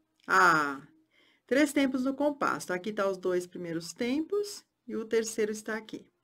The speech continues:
né? Instruções para o solfejo das subdivisões ternária. Primeira, linguagem rítmica.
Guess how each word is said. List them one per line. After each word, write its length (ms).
né? 200
Instruções 720
para 220
o 40
solfejo 640
das 160
subdivisões 920
ternária. 760
Primeira, 500
linguagem 480
rítmica. 680